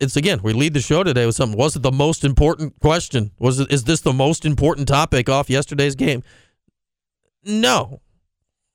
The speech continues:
Like, missed free throws, missed opportunities. Man, another chance for a quad one win. Are the Orange even gonna have a chance remotely as good as this for the rest of the year?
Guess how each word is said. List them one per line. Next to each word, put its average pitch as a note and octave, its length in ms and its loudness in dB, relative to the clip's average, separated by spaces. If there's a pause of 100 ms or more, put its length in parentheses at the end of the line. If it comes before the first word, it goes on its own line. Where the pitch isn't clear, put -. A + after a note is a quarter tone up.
(1160)
Like, C3+ 240 0
missed C#3 260 -2
free G#3 220 2
throws, D3 440 0
missed D3+ 280 0
opportunities. F3 800 -2
Man, D#3+ 200 0
another A#2+ 380 -2
chance E3+ 320 -2
for E3 160 0
a D3+ 60 -2
quad E3 320 2
one E3+ 260 2
win. E3+ 260 2
Are A2 120 2
the B2+ 100 2
Orange D3+ 240 -2
even E3 140 0
gonna E3 160 2
have E3 140 0
a D#3 40 -2
chance F3+ 320 -2
remotely D#3 400 2
as D#3 100 0
good D3+ 160 2
as F3 120 0
this D3 180 2
for D3+ 140 0
the D3 100 2
rest D#3+ 240 0
of D3 80 0
the D3+ 80 2
year? F3+ 300 2